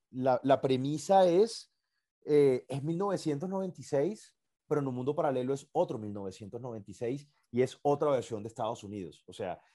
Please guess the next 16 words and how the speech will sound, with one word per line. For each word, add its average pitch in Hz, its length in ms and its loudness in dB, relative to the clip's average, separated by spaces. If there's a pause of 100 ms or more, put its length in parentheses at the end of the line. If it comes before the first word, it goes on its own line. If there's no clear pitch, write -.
ellos 151 220 4
de 170 80 2
hecho 156 160 -4
una 175 180 4
vez 175 160 6
llegaron 175 320 2
a 170 40 -4
un 160 60 -6
capítulo 165 440 -4
en 165 60 -4
el 151 120 -4
que 131 80 -4
el 117 120 -6
puente, 151 680 0
el, 123 260 0
el, 107 440 -2